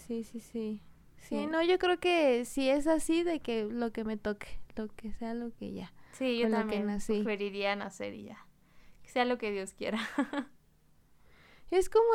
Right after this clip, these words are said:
Speaker 1: el, el villano de la película de Los Increíbles, ¿no? De que el vato era súper fan
Speaker 2: Mm,
Speaker 1: de
Speaker 2: sí.
Speaker 1: Mister Increíble y ya luego él se hizo
Speaker 2: Ajá.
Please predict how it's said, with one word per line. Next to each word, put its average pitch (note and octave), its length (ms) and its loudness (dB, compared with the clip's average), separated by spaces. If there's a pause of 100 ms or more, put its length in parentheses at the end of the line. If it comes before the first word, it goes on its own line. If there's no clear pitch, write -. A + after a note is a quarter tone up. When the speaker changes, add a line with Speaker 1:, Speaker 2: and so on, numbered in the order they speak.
Speaker 1:
el, F4 100 2
el D#4 260 2
villano D4+ 480 4
de F4 160 6
la C4 160 6
película B3+ 520 2
de D4 80 2
Los A#3 220 0
Increíbles, A3+ 760 0
¿no? A#3 200 -4
De C4+ 180 -4
que G#3+ 260 -6
el G#3 100 -4
vato A3 300 -4
era A#3+ 180 0
súper G3+ 540 -2
fan C4 340 2
Speaker 2:
Mm, - 20 4
Speaker 1:
de G#3+ 400 0
Speaker 2:
sí. C4 300 0
Speaker 1:
Mister A3 380 -2
Increíble A3 680 -4
y B3 140 -4
ya G#3 160 -4
luego G#3+ 320 -2
él G#3 220 -4
se A3+ 160 -2
hizo G#3+ 440 -2 (260)
Speaker 2:
Ajá. G#3 480 -4